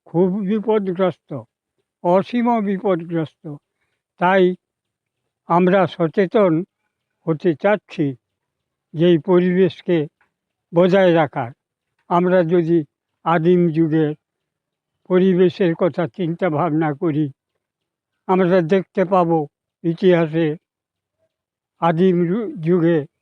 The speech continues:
যেমন জনপদ ছিল, তেমনি অরণ্যও ছিল।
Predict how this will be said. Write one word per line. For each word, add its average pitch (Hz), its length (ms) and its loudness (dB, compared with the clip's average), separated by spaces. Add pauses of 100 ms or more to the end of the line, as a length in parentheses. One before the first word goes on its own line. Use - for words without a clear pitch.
(1300)
যেমন 190 560 2
জনপদ 180 600 2
ছিল, 165 420 0 (840)
তেমনি 190 500 2 (680)
অরণ্যও 180 580 4
ছিল। 135 400 -4